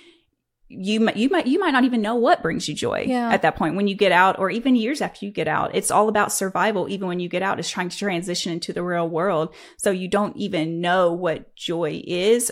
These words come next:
Speaker 1: You feel bad. You feel guilty for feeling joy.
Speaker 2: Yeah.
Speaker 1: Um, and so having to be very intentional and schedule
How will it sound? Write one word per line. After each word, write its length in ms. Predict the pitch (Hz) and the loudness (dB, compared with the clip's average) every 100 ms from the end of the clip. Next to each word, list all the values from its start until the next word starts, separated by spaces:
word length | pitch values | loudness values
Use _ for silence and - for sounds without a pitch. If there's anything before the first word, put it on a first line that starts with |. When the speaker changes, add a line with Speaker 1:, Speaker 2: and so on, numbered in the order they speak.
| - | -6
Speaker 1:
You 160 | 190 175 | -8 -6
feel 560 | - 160 156 147 - - | -2 0 0 -4 -8 0
bad. 360 | 160 160 208 | 2 4 2
You 60 | 208 | -2
feel 260 | 190 165 - | -4 -6 -4
guilty 360 | - 170 - | -6 -4 -4
for 160 | 208 202 | -4 -4
feeling 320 | 202 185 190 | -2 -4 -4
joy. 400 | 185 185 185 202 254 | -2 0 2 2 0
Speaker 2:
Yeah. 640 | 247 226 220 220 202 185 | -2 -2 -2 0 0 0
Speaker 1:
Um, 280 | - - - | -4 -6 -8
and 140 | 190 180 | -6 -2
so 280 | 185 165 - | -2 -2 -6
having 300 | 196 202 208 | -2 -2 -2
to 100 | - | -6
be 80 | 165 | -4
very 280 | 175 165 180 | -2 -2 -2
intentional 540 | 185 - 170 - 165 | -6 -6 -6 -6 -6
and 100 | - | -6
schedule 760 | 170 - - 160 170 156 156 | -4 -2 0 -2 0 0 -2